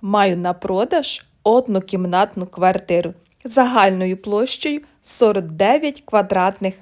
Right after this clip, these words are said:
метрів. Розташована на зручному другому поверсі восьмиповерхового цегляного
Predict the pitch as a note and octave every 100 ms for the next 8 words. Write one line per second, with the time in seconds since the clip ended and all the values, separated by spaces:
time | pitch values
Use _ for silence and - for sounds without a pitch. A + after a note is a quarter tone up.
0 | _ F#3+ F3+ F3 - - _ _ _ A#3+
1 | C#4 - D#4 - D#4 G#4 F4+ G3 - _
2 | - A#3+ A#3+ A3 A#3+ - - A#3 D#4 F#4
3 | A3+ G#3+ B3 A3 G#3+ F#3+ F#3+ - G#3 A3
4 | D4 D4 - G#3 - _ _ _ G#3 B3
5 | A#3+ G#3 G3 G#3 F#3 G3+ - G3 C4+ D4+
6 | C#4 A#3 A3+ - G#3 G3+ F#3+ F#3+ G3 B3+
7 | B3 G3